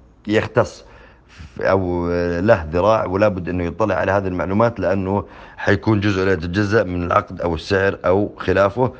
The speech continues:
وكذلك، آه، م-، هو كذلك يكون مسؤول وملزم على حماية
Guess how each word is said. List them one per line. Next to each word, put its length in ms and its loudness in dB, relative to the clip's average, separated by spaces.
وكذلك، 680 2
آه، 240 -2
م-، 360 2
هو 240 2
كذلك 400 0
يكون 220 0
مسؤول 420 0
وملزم 460 0
على 160 2
حماية 440 0